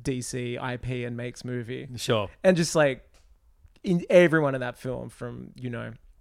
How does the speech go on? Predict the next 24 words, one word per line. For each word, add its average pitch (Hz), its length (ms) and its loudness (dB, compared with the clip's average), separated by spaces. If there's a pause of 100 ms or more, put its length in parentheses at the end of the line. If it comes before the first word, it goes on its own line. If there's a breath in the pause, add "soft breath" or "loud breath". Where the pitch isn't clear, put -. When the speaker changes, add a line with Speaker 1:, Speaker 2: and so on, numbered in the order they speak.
(720)
Speaker 1:
uh, 127 360 -6
Aaron 123 220 -6
Eckhart, 120 580 -10 (420)
obviously 123 340 -10
Heath 123 260 -12
Ledger, 120 580 -10
but 123 240 -10
everyone 139 340 0
in 120 60 -10
that 117 140 -12
film 123 200 -12
is 110 80 -12
just 117 220 -12
firing 120 300 -8
on 127 60 -10
all 123 120 -12
cylinders. 127 440 -14
Gary 120 280 -6
Oldman. 123 380 -8
It's 147 140 -6
such - 340 -4
a 143 40 -6
good 127 160 -8
film. 123 320 -16